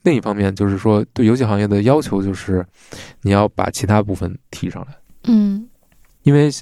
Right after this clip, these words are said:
Speaker 1: 在玩法层面，其实进展是很有限的，因为这个东西的改变是最难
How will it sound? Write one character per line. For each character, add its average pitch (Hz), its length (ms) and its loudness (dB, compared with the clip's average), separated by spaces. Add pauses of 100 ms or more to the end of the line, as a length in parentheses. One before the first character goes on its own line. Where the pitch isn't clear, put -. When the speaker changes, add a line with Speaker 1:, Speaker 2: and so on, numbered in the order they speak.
(140)
Speaker 1:
在 - 200 -2
玩 101 140 2
法 117 120 0
层 98 140 -8
面， 98 200 -6
其 104 160 -4
实 110 280 0 (180)
进 123 200 -2
展 98 240 -4
是 - 240 -4
很 104 160 -4
有 107 80 -2
限 101 220 -6
的， 139 140 -14
因 117 100 2
为 123 100 2
这 127 120 0
个 104 60 0
东 107 140 -2
西 107 80 -4
的 98 380 0
改 - 180 -2
变 101 260 -2 (140)
是 - 220 -6 (180)
最 - 140 0
难 95 140 -2